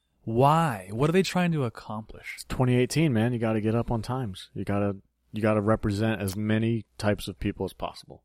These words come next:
Speaker 1: You know what's really sad, though? It's like
Speaker 2: Everybody gets a trophy.
Speaker 1: Y-, <laughs> yeah.
Speaker 2: <laughs> That's what it comes down to. Everybody gets a trophy. Everybody gets to be involved.
Speaker 1: But here's, here's the thing, though. It's like, if you're gonna be, take creative liberties, you better have a really good reason.
Speaker 2: Mm.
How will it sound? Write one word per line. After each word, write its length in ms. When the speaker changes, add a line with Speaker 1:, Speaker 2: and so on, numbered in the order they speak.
Speaker 1:
You 140
know 100
what's 200
really 180
sad, 300
though? 160
It's 160
like 420
Speaker 2:
Everybody 320
gets 140
a 40
trophy. 440
Speaker 1:
Y-, 160
<laughs> 420
yeah. 260
Speaker 2:
<laughs> 440
That's 140
what 120
it 60
comes 180
down 200
to. 300
Everybody 380
gets 160
a 40
trophy. 360
Everybody 300
gets 160
to 80
be 80
involved. 460
Speaker 1:
But 220
here's, 260
here's 220
the 80
thing, 220
though. 160
It's 120
like, 300
if 200
you're 80
gonna 160
be, 240
take 280
creative 360
liberties, 520
you 100
better 280
have 160
a 60
really 380
good 200
reason. 440
Speaker 2:
Mm. 300